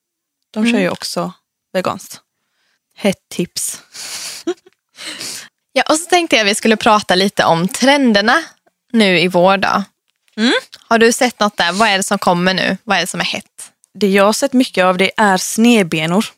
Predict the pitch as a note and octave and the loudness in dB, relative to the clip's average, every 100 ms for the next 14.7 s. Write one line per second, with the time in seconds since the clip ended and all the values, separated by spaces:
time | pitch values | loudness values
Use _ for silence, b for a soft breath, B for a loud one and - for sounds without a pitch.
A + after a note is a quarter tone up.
0 | _ _ _ _ F#3+ G#3 G3+ F3 - - | _ _ _ _ 0 4 4 0 -6 -6
1 | F3+ F3 D#3+ D#3+ D#3 E3 F3 F3 - E3+ | -2 -2 -2 -6 -6 -4 -2 -4 -4 -4
2 | E3+ - F#3+ - F#3+ F3+ E3 E3 - - | -4 -6 -8 -6 -6 -2 -2 -6 -12 -20
3 | _ _ _ - - G3+ G3 F#3+ G3+ G3 | _ _ _ -10 -6 -2 -2 0 0 0
4 | - G3 - - G3 G3 F#3 F#3 G#3 G#3+ | -2 -6 -8 -8 -6 -2 -2 0 2 2
5 | - G#3 G#3 A#3 - G3+ B3+ G3+ F#3+ b | 2 2 4 2 2 2 4 2 0 b
6 | b b b _ _ - A3 A#3+ C4 D4 | b b b _ _ 0 2 4 2 2
7 | A#3+ F3 F3+ F#3+ D#3+ - A#3 A#3 - - | 4 4 2 2 0 -2 0 0 0 -10
8 | - _ _ - F3 F3+ G3 A3+ - - | -20 _ _ -4 0 2 2 0 -6 -10
9 | F#3 - - F3+ F3 G#3+ - _ _ G3 | -10 -8 -8 -4 0 0 -2 _ _ 0
10 | F#3+ F3+ F#3 F#3 - G3 G3 C4 A#3 G3+ | 2 4 2 0 0 2 2 0 0 0
11 | G3 F#3 - B3+ - F3+ - A3 - F3+ | 2 0 0 -4 -4 -4 -2 -4 -2 0
12 | A3 G#3+ G3+ A3+ F#3 G3+ A3 A3 - F#3 | 0 0 0 0 0 2 2 2 -2 -2
13 | G3 F#3 F#3 F#3 G3 - F#3 E3 - G3 | 0 0 -2 -4 -6 -6 -6 -6 0 2
14 | G3 - F#3+ E3+ E3 E3+ D#3 | 2 -6 -6 -4 -4 -2 -4